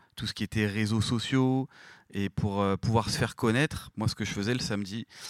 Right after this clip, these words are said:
euh, j'allais à Châtelet-Les Halles, à Urban Music, euh, parce que j'avais vu qu'il y avait, en fait, Urban Music, c'était un disquaire, euh, très connu, euh, dans, dans, dans le milieu du rap. Euh, et j'avais repéré que tous les gros D J de rap français, Cut Killer,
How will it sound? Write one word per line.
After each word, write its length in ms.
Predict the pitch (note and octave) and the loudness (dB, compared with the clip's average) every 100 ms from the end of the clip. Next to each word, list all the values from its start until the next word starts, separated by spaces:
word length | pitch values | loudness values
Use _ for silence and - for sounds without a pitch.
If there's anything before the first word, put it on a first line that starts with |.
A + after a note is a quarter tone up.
| - - - | -14 -16 -2
euh, 240 | F#2 F#2+ | 4 6
j'allais 440 | F#2+ G2 G#2 A2+ A2+ | 6 4 4 4 4
à 420 | G2 F#2 F2+ F2 | 4 4 2 2
Châtelet-Les 500 | F2 G#2+ - G2 F#2+ | 0 -4 -2 0 2
Halles, 220 | A#2 C3+ | 4 4
à 140 | G#2+ F#2+ | 4 4
Urban 300 | F#2+ F#2+ G2+ | 4 2 0
Music, 520 | G2+ F#2 - - - - - - _ - | 0 -2 -6 -8 -18 -20 -20 -20 _ -8
euh, 140 | F#2+ F#2 | -4 2
parce 180 | F#2+ - | 2 2
que 100 | G#2+ | 2
j'avais 320 | G#2 F2+ G#2 | 2 2 2
vu 300 | G2+ A2+ C3+ | 2 0 0
qu'il 160 | - | 2
y 20 | A2 | 2
avait, 260 | G2+ A#2 - _ _ _ | 4 2 0 _ _ _
en 120 | G2+ | -2
fait, 160 | A#2+ - | -2 0
Urban 220 | A2+ A#2 | 2 2
Music, 260 | A#2 A2 C3+ | 2 0 -4
c'était 160 | - | -2
un 140 | G2 G2+ | 0 0
disquaire, 480 | G2+ F#2+ B2 A#2+ G#2 | 0 -2 2 2 2
euh, 140 | F2+ | 0
très 260 | - - A#2 | 0 0 0
connu, 480 | - G#2+ G#2+ G#2+ G2 | 2 0 0 -2 -4
euh, 160 | F2+ | -4
dans, 220 | F2 F2+ | -4 -6
dans, 360 | E2+ F2 D#2 C#2 | -4 -6 -6 -6
dans 140 | D#2+ | 0
le 60 | G2+ | 2
milieu 180 | G2+ G#2 | 2 0
du 100 | F2+ | -4
rap. 220 | F2+ B2+ - _ - - - - _ - | -6 -8 -10 _ -18 -16 -18 -20 _ 4
Euh, 520 | G2 F#2+ F#2 F#2 F#2 | 6 8 6 6 4
et 100 | G2 | 2
j'avais 220 | G2 G2 G2+ | 2 4 4
repéré 460 | G#2 - G2+ A#2+ | 4 4 4 4
que 40 | - | 2
tous 140 | C3 | 4
les 100 | A#2+ | 6
gros 260 | A2 A2+ B2+ | 6 4 4
D 100 | A2+ | 2
J 380 | G#2+ G#2+ A2+ A2+ | -4 -2 0 -2
de 80 | G#2 | -2
rap 220 | F#2 G2 | -2 -2
français, 480 | - G#2+ - A2 G#2+ | 0 0 4 2 2
Cut 140 | G#2 | 0
Killer, 400 | - - F#2+ G2 | -4 0 4 6